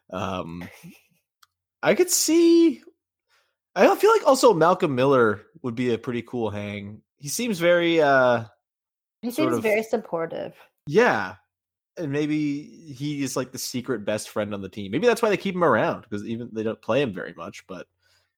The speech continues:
Speaker 1: maybe that's why he's around. It's just, "Oh, th-, that guy's our resident pal." <laughs>
Speaker 2: I feel like, um, Terrence Davis is, like, a, a prime candidate for, like, a great friendship with someone.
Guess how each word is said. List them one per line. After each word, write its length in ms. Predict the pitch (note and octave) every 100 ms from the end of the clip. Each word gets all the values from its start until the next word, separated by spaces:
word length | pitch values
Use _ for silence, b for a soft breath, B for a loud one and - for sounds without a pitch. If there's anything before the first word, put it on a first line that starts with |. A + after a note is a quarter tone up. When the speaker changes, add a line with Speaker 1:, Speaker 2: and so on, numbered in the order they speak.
| _ G2
Speaker 1:
maybe 200 | F#2+ G2+
that's 220 | G#2 -
why 180 | G#2+ A2
he's 120 | A2
around. 280 | G#2+ B2+ F2+
It's 100 | -
just, 240 | F#2 - D3+
"Oh, 160 | D3
th-, 140 | G#2 G2
that 160 | B2+
guy's 300 | D3+ C#3 A#2
our 300 | A#2+ A2+ G#2+
resident 420 | G#2+ A#2 A2+ A2 -
pal." 540 | G2+ G2 - G2+ _ _ B
<laughs> 100 | B B B B D3 - - - F#3+ - - B3+
Speaker 2:
I 80 |
feel 180 | C4+ F#4
like, 280 | G#4 G#4 -
um, 320 | B3+ A#3 G#3
Terrence 380 | A3 A3+ A3 A3+
Davis 440 | - G3 G3 F#3+ F#3
is, 160 | F3
like, 260 | - D3+ D3+ _ _ _ _ _ F3+
a, 120 | F3+ - - F3
a 40 |
prime 400 | - E3+ D#3 D#3
candidate 440 | E3 D#3 D#3+ C#3+ -
for, 100 | D3+
like, 220 | C3+ D3+
a 80 | D3
great 340 | - C3+ -
friendship 400 | B2 A#2+ - - -
with 120 | F3
someone. 400 | - - - F3+